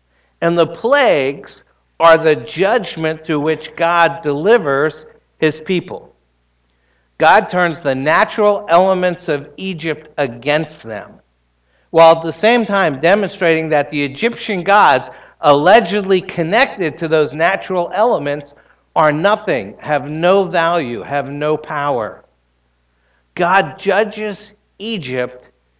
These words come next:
using their own gods in order to free his people. He delivers through judgment. So when God says, "I am the Lord your God who brought you out of the land of Egypt, out of the house of slavery,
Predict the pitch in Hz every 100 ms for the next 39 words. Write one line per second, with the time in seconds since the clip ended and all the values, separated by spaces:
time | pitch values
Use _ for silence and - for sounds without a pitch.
0 | _ 151 185 233 - 196 175 156 165 165
1 | 160 170 208 196 160 127 101 110 - -
2 | _ _ _ _ _ _ _ _ - 139
3 | 143 135 127 - 139 120 127 - 117 101
4 | - - _ _ _ _ _ _ _ 147
5 | 123 127 123 175 175 117 107 - _ _
6 | _ _ _ 120 110 127 113 - - -
7 | _ _ _ _ _ - _ - 185 180
8 | 170 160 208 247 214 - 233 202 139 135
9 | 143 - - _ _ _ 165 214 214 156
10 | 135 135 135 135 123 127 123 151 160 117
11 | 147 175 180 139 139 135 120 123 131 135
12 | 123 127 131 127 156 151 135 147 135 131
13 | 139 143 - 127 - 170 185 139 135 131